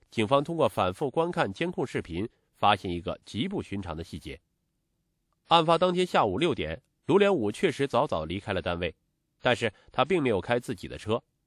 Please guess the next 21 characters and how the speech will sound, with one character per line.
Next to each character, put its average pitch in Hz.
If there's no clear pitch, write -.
而 110
是 131
驾 127
驶 -
着 95
一 92
辆 113
黑 185
色 156
马 73
自 131
达 82
进 139
了 113
周 170
书 175
文 107
家 131
的 110
院 113
子。 -